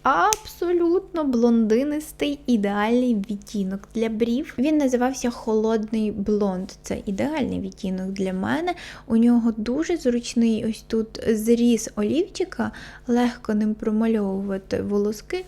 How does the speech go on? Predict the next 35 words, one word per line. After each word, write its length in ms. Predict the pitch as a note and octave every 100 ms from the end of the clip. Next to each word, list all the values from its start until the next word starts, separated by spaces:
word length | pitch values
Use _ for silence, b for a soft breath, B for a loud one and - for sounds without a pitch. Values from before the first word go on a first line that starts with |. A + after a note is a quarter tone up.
| -
Роблю 400 | G3+ G3 F#3+ F#3
вигляд, 280 | F#3+ F3+ F#3 -
ніби 200 | F#3+ F#3 -
там 200 | F#3+ F#3+
ще 260 | - F#3+
щось 400 | F3+ - F#3+ F#3
залишилося. 840 | G3+ G#3 F#3+ - - - - - A#3 B B -
І 80 | C4+
це 220 | C4 A3+
дуже 260 | A3+ C4 D#4+
класна 400 | - A#3 - C4
ідея, 420 | C4 A#3+ C4+ D#4+
тому 220 | B3+ G#3+ A#3
що 140 | G#3+
з 60 | -
цієї 340 | G#3+ G#3 E4+
сторони, 400 | - C#4+ C4 A3+
бачите, 420 | A3 C4 - -
який 300 | C4+ - G#3+ -
ковпачок 680 | - G#3 - G#3 - F#3+ -
тут. 280 | - - B B B -
По 120 | G#3
ідеї, 360 | G#3+ A3+ D#4+
ми 260 | C#4 A3 A#3
маємо 400 | A3+ A#3 A3 A3+
стесувати 680 | - G#3+ G3+ - F#3+ F#3 G3
цей 240 | - G3 -
олівець, 460 | G3 G3 C4+ F4 -
і 80 | G#3
він 160 | G#3
завжди 280 | G3+ G3 A3
буде 280 | A3+ G#3 G3+
ось 120 | G#3+ -
такий 260 | - G3+
маленький 580 | G3 F#3+ G#3 C#4+ C#4 G#3